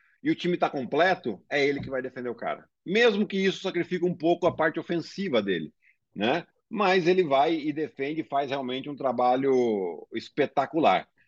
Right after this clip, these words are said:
né? Como ele é bom no ataque, a gente, a gente, aliás, como ele é craque no ataque, a gente às vezes dá uma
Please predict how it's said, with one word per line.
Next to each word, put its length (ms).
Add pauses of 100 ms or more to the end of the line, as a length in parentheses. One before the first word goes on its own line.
(160)
né? 240 (180)
Como 200
ele 80
é 60
bom 220
no 80
ataque, 420
a 40
gente, 420 (300)
a 80
gente, 380 (140)
aliás, 240
como 120
ele 80
é 40
craque 560
no 60
ataque, 380
a 40
gente 120
às 100
vezes 180
dá 140
uma 360